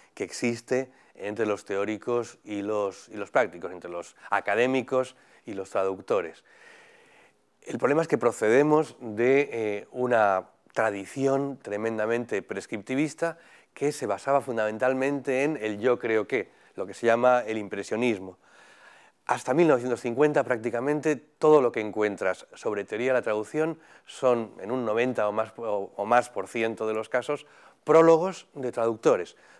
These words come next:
Prólogos de traductores que se dedican a defender su propia manera de traducir y que lo que plantean es, eh, "Todo el mundo debe traducir igual que yo, porque yo lo hago fantásticamente bien". ¿Y por qué lo hago yo fantásticamente bien? Porque lo digo yo.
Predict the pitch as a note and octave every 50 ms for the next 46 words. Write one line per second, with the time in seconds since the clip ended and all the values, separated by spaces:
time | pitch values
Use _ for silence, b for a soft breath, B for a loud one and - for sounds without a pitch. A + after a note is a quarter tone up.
0 | b _ A2 A2+ A#2 A#2 A#2+ A2+ C3 C3 C3+ C3+ C3 F3+ F#3+ G#3+ G3 G#3 - A2+
1 | - A2 G2+ G#2 A#2 C3+ - E3 C#3+ B2+ A#2 A2 - A#2+ A#2 C3 D3+ D#3+ D#3+ -
2 | C#3 - C#3+ D3 - D3 B2+ B2 C3 C3 B2+ B2 - C3 B2+ B2+ B2+ D#3+ A2+ F2
3 | - b b b b b b b b b b b b - B2 A#2 - - D3+ D#3+
4 | D#3 - - - - B2 A2+ - A#2 G2+ A2+ G#2+ A2 A#2 A2+ D3+ D3+ D3 D3 D3+
5 | E3 F#3 F3 - - - - - C3+ B2+ A#2+ A#2 G#2+ - _ - E3+ E3+ D#3+ D3+
6 | D3+ E3+ F3 D#3+ C#3+ C3+ D3 D3+ C#3 C#3 C3 C3+ - D#3+ C#3+ C3 C3 C3+ A#2+ D#3
7 | D3 C#3+ D#3+ F#3 F#3 B B B _ - A#2 - G#2+ G2+ G2 A2 A2+ A2+ G#2 G#2+
8 | G#2+ A2+ A2 - F#2+ F2+ F#2+ G#2+ F#2+ - A#2 G2 G2+ F#2+ G2+ G#2 G#2 F#2 A2 G#2+
9 | A#2+ C3 A2 F#2 E2+ b b b b b b b b b b - D#3+ A2+ C3 B2+
10 | F3+ F3+ F#3 F3+ F3 F3 F3 D#3 E3 D3+ D#3+ D3+ - D#3 D3 D#3 D#3 D3+ C3+ D#3+
11 | F3 F3+ D3+ G#2+ G#2 F#2+ - G#2+ G#2 A2 C3+ C#3+ C#3+ C#3 D3+ C#3 A2